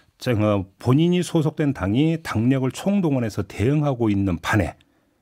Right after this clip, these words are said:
게다가 유병호 감사원 사무총장의 문자 파문이 불거진 판에 이런 말을 해버리면 그건 기름칠을 하는 걸까요? 아니면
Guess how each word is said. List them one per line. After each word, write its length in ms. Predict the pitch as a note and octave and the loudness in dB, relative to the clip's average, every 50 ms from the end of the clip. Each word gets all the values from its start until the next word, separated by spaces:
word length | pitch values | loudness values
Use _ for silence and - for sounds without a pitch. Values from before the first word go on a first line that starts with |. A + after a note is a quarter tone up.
| _ _ - | _ _ -4
게다가 460 | - G#2+ G2+ A2+ A#2 B2+ C#3+ D3+ A#2+ | -2 0 2 2 4 4 4 2 2
유병호 560 | A2+ A2 A2+ C#3 D3+ D#3+ E3 E3+ F3 F3 D#3+ | 0 0 4 4 4 6 6 4 4 2 0
감사원 520 | - - A2 A2 A2+ A2+ - A#2+ B2 C3+ C3+ | -2 -2 -2 -2 -2 0 0 0 0 0 -2
사무총장의 680 | - - D#3 E3 D#3+ D#3 - B2+ B2 A2+ A2+ A#2 A2+ G#2 | -4 -4 -4 -2 -2 -2 -2 -4 -2 -2 -2 -2 -2 -2
문자 400 | D#2+ G2 G#2+ B2 B2 - D#3+ D#3 | 0 2 2 2 2 0 -2 -2
파문이 440 | D#3 - - B2 A#2 A2+ A2+ G#2+ G2+ | -2 -4 -6 -4 -4 -2 -4 -6 -6
불거진 480 | - - G#2 G2+ B2+ A#2 - G#2+ G2 - | -4 -2 -2 0 0 0 -2 -4 -8 -8
판에 400 | - - - C#3+ C#3+ A2 D2+ - _ _ _ _ _ _ _ _ _ _ _ _ _ - | -6 -2 2 2 2 2 0 -4 _ _ _ _ _ _ _ _ _ _ _ _ _ -2
이런 260 | - A2+ A#2 C#3+ D#3 | 0 2 4 4 2
말을 420 | E3 D3+ C3+ B2+ A#2+ A2+ G2+ - - | 2 0 0 0 -2 -4 -6 -4 -2
해버리면 500 | F#3+ E3+ F3 C3+ G#2 E2+ D#2+ C#2+ - _ _ _ _ _ _ _ _ _ _ - | 0 2 2 2 2 0 -2 -6 -10 _ _ _ _ _ _ _ _ _ _ -8
그건 300 | - A2+ G2+ B2 C#3+ E3 | -6 -2 0 0 0 0
기름칠을 880 | D#3 - - - A2 A2+ D3+ F3 - - - - D#3+ D3+ D3+ C#3 C3 - _ _ | -2 -6 -2 0 2 2 2 0 0 -6 -6 -4 -2 -2 -2 -4 -6 -8 _ _
하는 300 | _ - - C#3 C3 A#2+ | _ -4 -2 0 0 0
걸까요? 500 | A2+ G#2 F2+ - - E2 E2+ F#2 A2+ C#3+ F3+ | -2 -4 -4 -6 -8 -8 -6 -4 -4 -4 -4
아니면 440 | D3+ - D2+ D2 F2 B2 D3+ F3+ | -4 -6 -6 -6 -4 -4 -4 -4